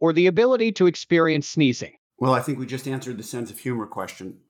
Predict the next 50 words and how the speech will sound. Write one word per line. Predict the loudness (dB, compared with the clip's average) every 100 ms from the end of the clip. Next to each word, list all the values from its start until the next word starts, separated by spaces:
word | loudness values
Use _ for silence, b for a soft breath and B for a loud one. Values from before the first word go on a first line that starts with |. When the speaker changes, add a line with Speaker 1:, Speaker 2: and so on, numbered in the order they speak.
| _
Speaker 2:
What's | 2 2 0
funnier, | -2 0 0 -4 -12 _
slipping | -14 -8 -2 0 0
on | 0
a |
banana | -2 -2 -2 -4
peel | -4 -2 -4 -6
or | -6 -6
a | -6
pie | -4 -2
in | -2 -8
the |
face? | -10 -10 -10 -12 _ 0
Speaker 1:
Well, | 2 2 0 _ 2
Billy, | 4 6 2 0 _ _
that's | -2 0
a | -2
tough | 0 -2 0
question. | -2 -2 -4 -8 -12 _ _
Both | 0 0 0
slipping | 2 2 4 4
on | 4
a |
banana | 2 2 2 2 2
peel | 4 4 4
and | 2
a | 0
pie | -2 -4 0
in | 2
the | 2
face | 2 0 2
have | 0 0
been | 0 0
classic | 0 -2 -2 -4
comedic | 2 4 4 2
gags | 0 -2 -4 -2
for | 2
ages. | 2 0 -4 -10 -20 -20 _ _
While | -2 0 0
slipping | 0 2 4 2
on | 2
a |
banana | 0 2 2 2
peel | 2 2 2
has | 2 -2
a |
slapstick | -2 0 0 -2 -6 -4
charm | -2 0 0
to | 0 -2
it, | -4